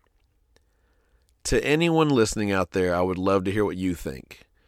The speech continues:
If you have any comments or want to get in touch with me, you can find me on Facebook by searching Uncle Steve's Rock and Metal Zone. On Twitter, you can find me at Uncle Steve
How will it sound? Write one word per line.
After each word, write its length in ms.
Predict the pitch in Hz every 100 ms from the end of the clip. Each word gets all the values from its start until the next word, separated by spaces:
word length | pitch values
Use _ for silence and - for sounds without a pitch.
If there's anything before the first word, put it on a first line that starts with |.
| _ _ -
If 180 | 90 87
you 80 | 131
have 140 | 131
any 160 | 127 127
comments 600 | - 95 90 104 117 -
or 180 | 90 87
want 300 | 87 98 95
to 60 |
get 200 | 92 104
in 100 | 104
touch 280 | 101 95 85
with 100 | 95
me, 240 | 92 98 - _ _ _ _
you 140 | - 110
can 180 | 107 87
find 340 | - 98 101
me 120 | 101
on 180 | 92 92
Facebook 520 | - 92 95 - 113 -
by 200 | 87 87
searching 680 | - 95 90 - 90 87 82 _
Uncle 360 | 98 104 95 92
Steve's 460 | - 98 98 120 104
Rock 320 | 92 92 -
and 140 | 87
Metal 260 | 92 92 90
Zone. 420 | 92 90 95 113 - _ _ _ _ _ _ _ _ _ _ -
On 220 | 95 90
Twitter, 420 | - 123 120 131
you 200 | 120 117
can 160 | - 98
find 340 | 98 98 98
me 180 | 107 113
at 340 | 95 87 - - - _ _ -
Uncle 560 | 113 117 120 123 123 - -
Steve 720 | - - 110 104 107 110